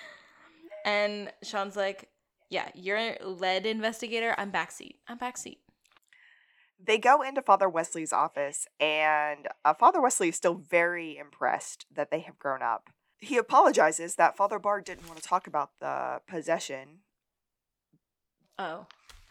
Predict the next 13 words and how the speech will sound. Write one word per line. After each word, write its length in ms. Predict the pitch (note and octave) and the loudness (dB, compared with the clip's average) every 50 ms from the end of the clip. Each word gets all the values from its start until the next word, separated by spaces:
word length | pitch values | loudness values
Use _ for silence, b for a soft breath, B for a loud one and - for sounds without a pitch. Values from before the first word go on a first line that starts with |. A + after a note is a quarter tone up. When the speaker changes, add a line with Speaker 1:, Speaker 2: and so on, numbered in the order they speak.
| b b b b b | b b b b b
Speaker 1:
Yeah, 240 | F#3 G3+ G3 F#3 | -2 0 2 2
he 160 | G3+ G#3 A#3 A3+ | 0 -2 -6 -6
says 320 | - B3 A#3+ A3+ G#3+ - | -2 -2 -2 -2 -2 -6
Bard 320 | - F#3+ F#3 A#3+ A#3 A#3+ | -10 -4 0 0 2 2
doesn't 240 | A#3 B3 A#3 A#3+ - | 0 -2 -2 -4 -4
really 220 | - G#3+ G#3 G3 F#3+ | -6 -6 -6 -6 -8
tolerate 800 | - - - - G#3 G#3+ G#3 G3 G3 F#3 F3+ D#3+ E3 E3 D#3 - | -10 -10 -2 2 2 4 4 2 0 -2 -2 -4 -4 -6 -8 -10
any 220 | F3+ F#3 F#3 F3 | -10 -10 -10 -12
views 320 | E3+ F3+ F3 F3 F3 E3+ | -10 -10 -10 -10 -10 -8
that 120 | E3+ E3+ D#3+ | -8 -8 -8
oppose 360 | D#3+ - F3+ - E3+ E3 - | -8 -8 -8 -10 -8 -10 -12
his 120 | E3 - - | -14 -12 -12
own. 440 | - D#3+ D3+ - - - - F3+ | -12 -12 -12 -14 -16 -18 -20 -20